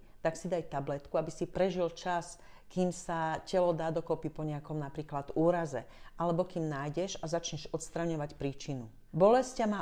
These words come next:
obmedziť, aby sa telo v kľude mohlo sústrediť a riešiť problém, ktorý vznikol, a ja mám byť v tomto procese jeho spoluhráč.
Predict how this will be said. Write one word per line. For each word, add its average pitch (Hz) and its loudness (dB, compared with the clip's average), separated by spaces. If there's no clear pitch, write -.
obmedziť, 170 2
aby 180 4
sa 196 0
telo 196 4
v 190 -14
kľude 214 2
mohlo 175 0
sústrediť 151 -2
a 147 0
riešiť 175 0
problém, 147 0
ktorý 151 -2
vznikol, 147 -4
a 160 -2
ja 185 6
mám 214 2
byť 127 -4
v - -8
tomto 180 -2
procese 160 -4
jeho 156 0
spoluhráč. 135 -6